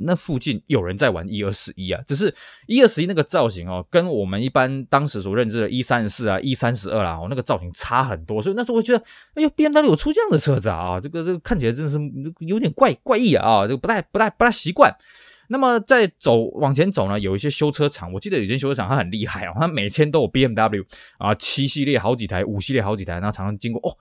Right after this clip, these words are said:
然后就看到，哎呦，那个时候E三十二七系列，哎，好特别，圆滚滚哦。那E三十四就是，哎，直的，哎，这尾灯呢，呃，直的啊，车头也比较直啊，那E三十二比较鲨鱼头啊，那尾灯比较圆润哦，蛮可爱的啊。那这个旧马路这样走回去，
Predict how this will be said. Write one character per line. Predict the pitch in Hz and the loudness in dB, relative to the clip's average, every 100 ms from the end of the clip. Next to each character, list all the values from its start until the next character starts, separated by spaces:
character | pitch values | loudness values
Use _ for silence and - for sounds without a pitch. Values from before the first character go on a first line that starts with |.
| _ | _
然 | 113 | -6
后 | |
就 | 123 | -4
看 | 165 | -4
到， | - - | -6 -4
哎 | |
呦， | 202 143 | -6 -4
那 | 165 | -2
个 | |
时 | 151 | -2
候 | |
E | 190 190 | 0 -2
三 | 196 | 0
十 | 185 | 0
二 | |
七 | 175 185 | -2 -2
系 | 180 | -2
列， | - | 0
哎， | 226 | -2
好 | - | -2
特 | 123 196 | 0 2
别， | 110 - - - | 0 -6 -16 4
圆 | 160 202 | 6 6
滚 | 170 240 | 2 2
滚 | 175 104 | 0 0
哦。 | 98 104 | 0 -2
那 | 185 | -2
E | - 214 | -4 0
三 | 220 | 0
十 | |
四 | 196 | 2
就 | 196 | 0
是， | 196 196 | 0 2
哎， | 214 - _ | 2 0 _
直 | - 135 | -4 0
的， | 151 147 - | 0 0 -2
哎， | 110 113 | -4 -2
这 | - | -2
尾 | 123 117 | 0 0
灯 | 104 160 | 0 0
呢， | 151 127 _ - | 0 -2 _ -2
呃， | 135 | -2
直 | 120 | 0
的 | 120 - | -2 0
啊， | 135 | -2
车 | - 151 151 | 0 0 0
头 | 98 104 | -2 -2
也 | |
比 | 127 110 | -2 -2
较 | |
直 | 135 - - _ | -2 -4 -12 _
啊， | - | -6
那 | 165 | -2
E | 175 | -2
三 | 165 151 | -2 0
十 | |
二 | 135 | -2
比 | 113 | -2
较 | 135 | -4
鲨 | - 160 | -4 -4
鱼 | 139 | -6
头 | 127 90 | -4 -4
啊， | 123 | 0
那 | 143 | -2
尾 | 107 104 | -2 -4
灯 | 101 143 123 | -2 -4 -2
比 | |
较 | 113 120 | -4 0
圆 | 120 135 | 2 2
润 | 190 135 | 2 -2
哦， | 92 90 | -4 -4
蛮 | 101 156 | -4 -4
可 | - 101 | -2 2
爱 | 113 | 2
的 | 90 - - - - _ | 0 -8 -20 -20 -20 _
啊。 | 92 | -4
那 | 110 147 131 - | 0 0 0 -2
这 | 165 | 4
个 | 135 127 - | 4 4 -2
旧 | - 202 | 2 2
马 | 123 95 | 4 0
路 | 139 | 0
这 | 123 | 0
样 | 135 - | -4 -4
走 | 98 101 | -4 -2
回 | 113 | -2
去， | 117 156 123 | -2 -2 -2